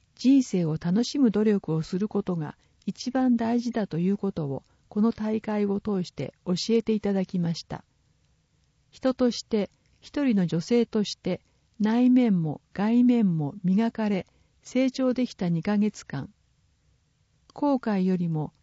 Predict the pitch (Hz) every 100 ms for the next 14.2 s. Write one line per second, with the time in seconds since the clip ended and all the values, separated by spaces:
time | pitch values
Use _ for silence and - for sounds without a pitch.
0 | - 240 262 226 - 170 156 175 220 220
1 | 190 165 185 180 170 190 165 147 - -
2 | _ _ 262 262 - 175 143 175 170 160
3 | 156 - - - _ _ _ _ _ _
4 | _ _ _ - 240 262 269 254 269 254
5 | 254 233 233 220 - 147 - _ _ -
6 | 202 - 294 302 254 202 196 226 202 -
7 | 165 160 170 175 156 - _ _ _ -
8 | 214 - 302 285 214 220 240 240 208 170
9 | 165 - 175 - 233 233 220 202 190 -
10 | _ _ - 240 262 269 220 - 240 254
11 | 254 247 254 - 180 165 147 - 156 -
12 | _ _ _ - 262 277 269 269 254 254
13 | 269 269 220 185 - 180 180 - 165 175
14 | 180